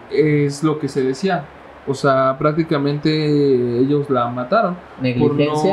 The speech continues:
Speaker 1: no,
Speaker 2: o...?
Speaker 1: por no darle la atención médica. Y es que neta sí hay, hay un pedo muy cabrón que, por ejemplo, en, en el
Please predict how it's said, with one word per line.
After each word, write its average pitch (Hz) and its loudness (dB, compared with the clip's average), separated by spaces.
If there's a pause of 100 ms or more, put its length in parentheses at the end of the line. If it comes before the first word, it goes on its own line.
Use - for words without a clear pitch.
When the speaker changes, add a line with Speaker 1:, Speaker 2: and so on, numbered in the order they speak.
Speaker 1:
no, 170 4
Speaker 2:
o...? 117 2
Speaker 1:
por 110 2
no 151 0
darle 151 -2
la 139 -4
atención 135 -10
médica. 143 -8 (520)
Y 160 4
es 165 2
que 208 6
neta 196 2
sí 202 2
hay, 175 2
hay 170 2
un 165 0
pedo 156 0
muy 156 -2
cabrón 156 -2
que, 180 -8
por 139 0
ejemplo, 143 -2 (960)
en, 127 2 (100)
en 135 0
el 127 0